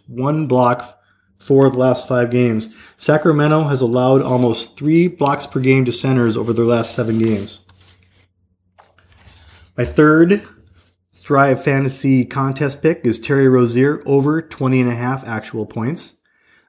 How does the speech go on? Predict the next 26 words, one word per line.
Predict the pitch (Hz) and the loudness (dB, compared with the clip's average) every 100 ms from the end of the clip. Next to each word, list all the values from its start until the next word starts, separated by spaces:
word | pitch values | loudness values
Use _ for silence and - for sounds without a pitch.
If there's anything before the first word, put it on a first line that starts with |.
| - | -8
This | 117 | -4
one's | 135 120 | 0 0
worth | 117 117 120 | 0 0 0
ninety-five | 120 123 123 127 123 | 0 2 0 -2 -4
contest | - 123 127 127 110 - | -4 -4 -4 -4 -6 -8
points. | 110 110 139 - _ _ _ _ _ _ _ _ _ | -10 -8 -10 -16 _ _ _ _ _ _ _ _ _
This | 139 156 | -4 0
is | 151 | 2
another | 151 170 170 | 4 4 2
prop | 147 127 123 | 4 4 4
that | 139 | 2
has | 120 120 | 0 -2
too | - - 170 | -4 -2 0
low | 156 147 139 | 4 4 4
of | 123 | 0
a | |
total, | 123 135 131 120 113 | -4 0 2 2 2
with | 107 110 113 | 0 -2 -2
Rozier | 117 117 120 139 135 | -2 0 2 4 2
taking | 135 131 131 120 | 0 -6 -6 -4
over | 120 113 113 | -2 0 -2
as, | 110 - _ | -2 -10 _
as | 110 107 | -12 -12
point | - 143 147 | -6 -4 -4
guard, | 123 110 | -2 -2
essentially. | 110 117 107 - 107 104 107 | -2 -4 -6 -6 -4 -4 -6